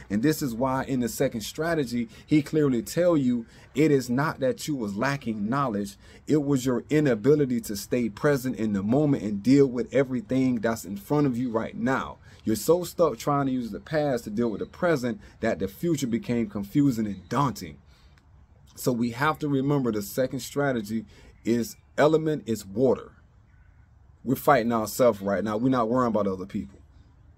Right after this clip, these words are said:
The third strategy is titled, Amidst the Turmoil of Events, the Counterbalance. Do not lose your presence of mind, the counterbalance strategy.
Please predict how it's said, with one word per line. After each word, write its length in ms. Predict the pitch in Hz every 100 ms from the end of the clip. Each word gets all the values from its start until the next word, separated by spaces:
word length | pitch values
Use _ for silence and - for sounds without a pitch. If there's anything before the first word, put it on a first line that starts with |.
| - - -
The 100 | 123
third 360 | 117 160 170 143
strategy 600 | - 127 117 110 110 90
is 160 | 113
titled, 440 | - 156 131 80 - - - - - -
Amidst 380 | 123 131 143 139
the 80 | 117
Turmoil 880 | - 156 170 175 165 165 156 151 143 _ - _ - - _ - - - - - _ _ _ _ - _ -
of 160 | 127 139
Events, 600 | 165 156 127 - - - - _ - - _ _ _ - - - - _ - - -
the 120 | 147
Counterbalance. 680 | 147 156 139 113 117 104 101
Do 100 | 127
not 260 | 120 147 160
lose 220 | 175 170
your 80 | 170
presence 340 | 170 165 151
of 80 | 170
mind, 380 | 151 123 113 120 _ _
the 100 | -
counterbalance 640 | 127 160 143 117 113 98 -
strategy. 480 | 107 90 87 -